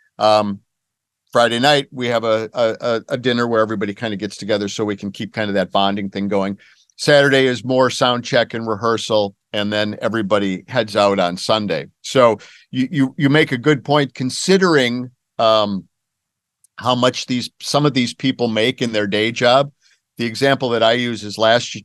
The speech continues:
last time we had Brian Ray, whose day job is he's Paul McCartney's guitar player.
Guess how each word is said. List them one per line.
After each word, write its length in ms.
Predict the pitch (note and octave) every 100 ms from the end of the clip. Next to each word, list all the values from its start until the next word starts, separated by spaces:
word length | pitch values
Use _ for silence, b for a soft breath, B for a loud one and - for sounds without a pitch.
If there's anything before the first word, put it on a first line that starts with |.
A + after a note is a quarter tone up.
| _
last 260 | A#2+ A2+ -
time 200 | A#2 A2+
we 140 | A2
had 280 | A2+ G#2+ G2+
Brian 320 | A2+ G#2+ G#2
Ray, 280 | A#2+ C#3+ A#2+
whose 240 | A2+ A2
day 200 | - A2
job 320 | G2+ A2+ G#2 G2
is 120 | G2
he's 140 | G#2
Paul 200 | - A2
McCartney's 520 | G2 B2+ A#2+ G#2+ B2+
guitar 360 | - G2+ G#2 E2+
player. 420 | - F2 E2 F#2